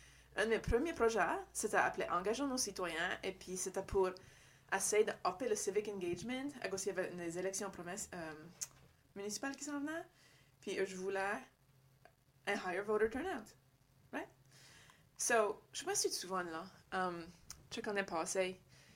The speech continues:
il y avait un groupe d'enclave, je ne vais pas le nommer, mais ils essayaient de réduire le nombre de conseillers.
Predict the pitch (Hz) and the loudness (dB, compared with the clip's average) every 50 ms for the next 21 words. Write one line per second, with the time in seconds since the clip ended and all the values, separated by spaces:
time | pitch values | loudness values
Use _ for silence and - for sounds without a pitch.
0 | - - - _ - - 214 196 196 165 180 190 180 170 190 214 233 - - - | -20 -20 -20 _ 0 2 4 4 6 6 4 4 4 4 4 4 4 2 0 -2
1 | - 330 320 285 - 254 208 190 220 220 196 202 220 220 202 190 190 190 190 185 | -2 0 0 0 0 0 0 0 0 0 -2 -2 -2 -2 0 0 0 2 2 0
2 | 185 185 185 - - 196 190 190 190 - - 214 277 302 311 254 190 185 185 170 | 0 0 0 0 0 0 0 0 0 0 0 0 0 0 0 2 4 4 4 6
3 | 170 165 170 - - - - _ _ - - 185 196 190 185 208 233 226 226 202 | 4 2 0 -2 -10 -20 -20 _ _ -4 2 4 4 4 4 2 2 4 4 4
4 | 180 170 175 190 185 175 - - 175 175 180 - 208 220 233 247 277 | 4 2 0 0 -2 -2 -4 -6 -6 -6 -6 -6 -4 -6 -8 -8 -10